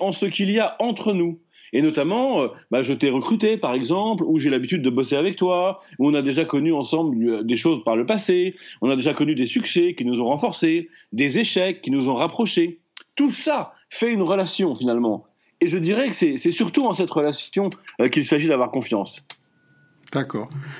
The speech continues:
Speaker 2: En fait, une confiance dans la relation qui est basée sur l'histoire commune qu'on a eue, euh, qu'on a eue.
Speaker 1: Oui, oui, quand même. Alors, c'est sûr que, euh,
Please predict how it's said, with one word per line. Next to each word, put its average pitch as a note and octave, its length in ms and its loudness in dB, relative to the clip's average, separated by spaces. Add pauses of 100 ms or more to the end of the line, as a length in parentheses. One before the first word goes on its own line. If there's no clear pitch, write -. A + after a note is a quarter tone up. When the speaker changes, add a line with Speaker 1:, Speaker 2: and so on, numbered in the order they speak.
(120)
Speaker 2:
En C3 100 -4
fait, D#3+ 260 0
une C3+ 260 2
confiance C#3+ 380 0
dans C#3 80 2
la B2+ 80 2
relation B2+ 400 0
qui E3+ 100 -2
est C3 60 4
basée D3 400 2
sur C#3+ 180 0
l'histoire B2 380 -2
commune C#3+ 420 0
qu'on A#2 200 0
a A#2 100 0
eue, C3 260 0
euh, G2+ 180 -2 (480)
qu'on B2 160 0
a A#2+ 80 0
eue. G2 140 -6 (300)
Speaker 1:
Oui, B3+ 200 2 (240)
oui, G#3+ 140 2
quand G#3 120 2
même. E3 200 0
Alors, B2+ 160 0
c'est F#3 120 0
sûr C4 260 0
que, D#3 100 2
euh, B2 200 2